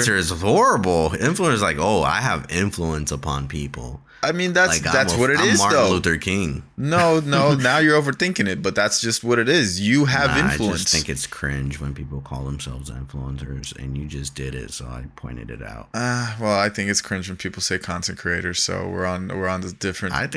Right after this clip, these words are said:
Speaker 1: it's
Speaker 2: opposite
Speaker 1: more
Speaker 2: sides of,
Speaker 1: accurate.
Speaker 2: of, uh, the spectrum here.
Speaker 1: Guys, vote on, in the comments. Do you think it's better to call yourself an influencer or a content creator?
Speaker 2: Nah, 'cause I think they both sound terrible.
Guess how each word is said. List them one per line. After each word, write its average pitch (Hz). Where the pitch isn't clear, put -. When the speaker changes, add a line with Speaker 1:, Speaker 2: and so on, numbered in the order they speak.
Speaker 1:
it's 92
Speaker 2:
opposite -
Speaker 1:
more 95
Speaker 2:
sides 92
of, 92
Speaker 1:
accurate. -
Speaker 2:
of, 92
uh, 90
the 85
spectrum -
here. 92
Speaker 1:
Guys, 87
vote 90
on, 90
in 90
the 87
comments. 80
Do 78
you 76
think 85
it's 82
better 76
to 76
call 73
yourself 73
an 65
influencer 85
or 60
a 65
content 65
creator? 50
Speaker 2:
Nah, 156
'cause 117
I 123
think 135
they 143
both 135
sound 107
terrible. 95